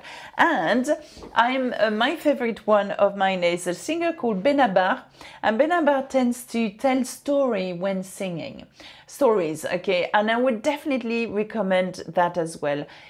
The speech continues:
Much more wordy, maybe harder to understand, but try to, to, you know, to follow what he's saying, okay? Or put the translation on Google Translate just to see what the feel is about, okay? And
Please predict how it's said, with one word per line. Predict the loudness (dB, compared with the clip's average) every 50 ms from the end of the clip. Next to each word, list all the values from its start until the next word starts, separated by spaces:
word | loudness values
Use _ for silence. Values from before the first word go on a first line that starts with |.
| -20 -20 _ _ _
Much | -8 -6 -4 -2 0 0 -2 -2 -2 0
more | 0 2 2
wordy, | 2 4 4 4 4 4 2 0 -4 -4 -4 -4 -6 -8 -12 _ _ _ -4
maybe | -2 -2 -2 0 0 0 0
harder | 2 2 2 4 4 2 2 0 -2 -2
to | 0 -2
understand, | 0 0 2 0 -2 -2 -2 0 0 0 0 0 -2 -4 -6 -10 -12 -12 -18 -20 _ _
but | -2 -2 0 -2
try | -4 -2 0 0 0 0
to, | -4 -4 -2 0 2 2 2 0 -4 -6
to, | -8 -4 -2 0
you | 0 0 -2 -2 -2 0 0
know, | 0 0 0 -2 -2 -4
to | -6 -6 -4 -4 -4 -4
follow | -2 -2 0 2 2 2
what | 2 2 2 2 2
he's | 0 -4 -6 -8
saying, | -8 -6 -6 -4 -4 -4 -4 -6
okay? | -6 -8 -8 -4 -4 -4 0 2
Or | 4 4 4 4 2 -4 -12 -20 -20 -20 -2 0
put | 2 2 2
the | -2
translation | -4 -2 -2 -2 -2 0 -2 -2 -2 -2 -4 -4 -4
on | -4 -4 -6
Google | -6 -6 -4 -4 -4
Translate | -4 -6 -8 -8 -8 -8 -6 -4 -4 -4 -4 -4
just | -2 -4 -4 -4 -4 -6
to | -6
see | -6 -6 -6 -2 -2 0 0
what | 0 -2 -2 -2 -4
the | -6
feel | -8 -8 -8 -6 -4 -4 -2
is | -4 -4 -6 -6
about, | -8 -8 -8 -10 -10 -10 -12 -12 -8 -8
okay? | -8 -2 -2 0 0 -2 -4 -10 -16 -20 -20 -20 -20 _ _ _
And | 0 2 2 0 0 -2 -2 -4 -4 -4 -6